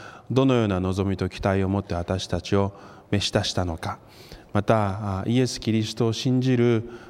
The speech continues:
うー、生徒たちが受け継ぐものの栄光がどれほど富んだものであるのかということを、お、考えてまいりました。そして今朝は、あー、三つ目の項目ですね。えー、一章十九節の御言葉ですけれども、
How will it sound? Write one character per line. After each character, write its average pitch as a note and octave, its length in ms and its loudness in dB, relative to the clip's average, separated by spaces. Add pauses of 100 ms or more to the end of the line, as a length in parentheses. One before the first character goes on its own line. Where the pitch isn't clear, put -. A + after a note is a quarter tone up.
(160)
う G2 60 -2
ー、 F2+ 420 -2
生 D#3+ 300 2
徒 G#2+ 120 2
た F#2 180 -2
ち E2+ 280 -4
が F#2+ 320 0
受 A#2 220 0
け - 20 -8
継 - 120 -12
ぐ A#2+ 320 2 (360)
も A2+ 140 4
の A2 320 2
の A2+ 180 0
栄 A2+ 160 4
光 A2 220 0
が G2 100 2
ど G2+ 140 2
れ B2+ 80 4
ほ C3+ 100 2
ど C#3 100 0
富 G3 220 0
ん - 20 2
だ B2 100 4
も G2+ 120 2
の G2 100 0
で F2+ 120 0
あ F#2+ 80 2
る G2+ 80 0
の F2+ 160 -4
か G#2+ 160 -2
と - 180 -4
い E2+ 80 -2
う E2+ 60 -2
こ F#2+ 120 -6
と G#2+ 160 2
を、 E2 220 0 (500)
お、 E2 220 -2
考 F#2+ 320 -2
え F2+ 60 0
て E2 160 -4
ま E2+ 120 -2
い F2 60 -2
り F2 60 -2
ま F2+ 120 -2
し - 80 -6
た。 F#2 180 -2 (580)
そ - 120 -6
し - 40 0
て B2 120 2
今 E3+ 60 4
朝 C#3 200 2
は、 F#2+ 680 0
あ F#2 40 -6
ー、 - 20 -6
三 G#2 140 2
つ - 200 -4
目 E3 100 4
の A2 140 2
項 F#2+ 220 0
目 F#2 240 0
で F#2+ 100 0
す - 140 -8
ね。 F#2 240 0 (360)
え F#2 180 2
ー、 - 20 4
一 A2+ 60 2
章 G2+ 220 2
十 G#2 220 0
九 A2+ 160 0
節 F#2+ 240 -4
の E2 100 -2
御 E2+ 100 0
言 F2+ 220 0
葉 F2+ 120 2
で F#2 100 2
す - 80 -8
け F2 140 0
れ E2+ 80 0
ど F2 100 0
も、 G2+ 340 0